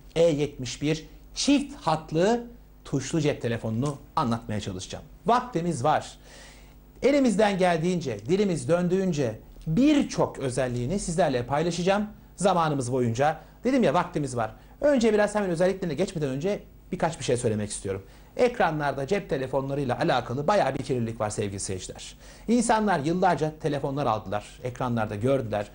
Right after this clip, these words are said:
aradılar çağrı merkezlerini, telefonlar sipariş verdiler. Bunların çoğu adreslere gitmedi.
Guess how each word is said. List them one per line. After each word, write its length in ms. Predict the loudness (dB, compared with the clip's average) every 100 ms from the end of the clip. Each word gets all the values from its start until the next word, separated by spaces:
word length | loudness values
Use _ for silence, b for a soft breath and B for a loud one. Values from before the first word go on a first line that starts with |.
| B B
aradılar 580 | 2 4 4 0 -4 -4 -6
çağrı 280 | -2 -2 -2
merkezlerini, 680 | -6 -6 -6 -6 -8 -8 -12 B B
telefonlar 460 | 2 2 2 2 -2
sipariş 500 | -2 -2 -2 -2 -4
verdiler. 440 | -4 -6 -14 -16 B B B 0
Bunların 400 | 4 6 4 2
çoğu 460 | 2 4 4 0 B B B
adreslere 640 | 0 0 0 -2 -2 -2 0
gitmedi. 500 | -2 -4 -4 -6